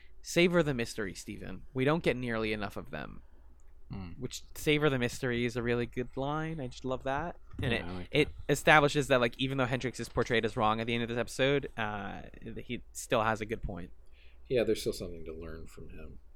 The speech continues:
Speaker 1: Right, exactly. There's always somebody, something to learn. And he's like, they start the episode by being like, "Hey, old friend, like, person who I like and spent a lot of my young years with." Like, it's not like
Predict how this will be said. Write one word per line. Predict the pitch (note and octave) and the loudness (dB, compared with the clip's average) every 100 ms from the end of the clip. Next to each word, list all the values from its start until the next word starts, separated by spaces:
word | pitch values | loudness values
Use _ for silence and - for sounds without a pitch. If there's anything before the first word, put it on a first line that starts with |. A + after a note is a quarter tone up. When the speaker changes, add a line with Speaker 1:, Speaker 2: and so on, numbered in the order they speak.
| - - - - - - - - - - - | -20 -20 -18 -18 -16 -18 -18 -18 -18 -12 0
Speaker 1:
Right, | A3+ A#2+ | 2 2
exactly. | B2+ C#3+ G#2+ G2 | 8 8 8 -2
There's | A#2 | 6
always | D3 C3 - | 8 8 4
somebody, | B2+ A#2 | 0 0
something | - C#3 A#2+ | 0 0 2
to | |
learn. | A2 G#2+ A2+ | 2 0 0
And | C3+ | 2
he's | E3+ F#3 | 2 8
like, | G3+ - - - | 6 6 -4 2
they | G#3 | 2
start | - A3+ | 6 6
the | A3+ | 6
episode | G#3+ G#3 | 4 6
by | |
being | G3+ G3+ | 6 4
like, | G3 | 4
"Hey, | A#3 B3 | 4 4
old | D3 D#3 - | 6 6 6
friend, | C3 C3 F3 E3 | 4 6 4 2
like, | C3 | 4
person | D#3 C#3+ D3 | 4 4 4
who | C3+ | 6
I | C3+ B2 | 8 8
like | A2+ A2 B2 | 6 2 2
and | A#2+ A2+ | -2 -2
spent | - B2+ | -2 0
a | A2+ | 4
lot | A2+ A2+ | 4 4
of | |
my | A2+ | 2
young | A2 A2 A2 | 2 0 0
years | A2 A2+ A2 | 0 0 2
with." | C3+ - | 0 0
Like, | A2 | -2
it's | A#2+ - | -2 0
not | B2+ | 2
like | A2+ | 4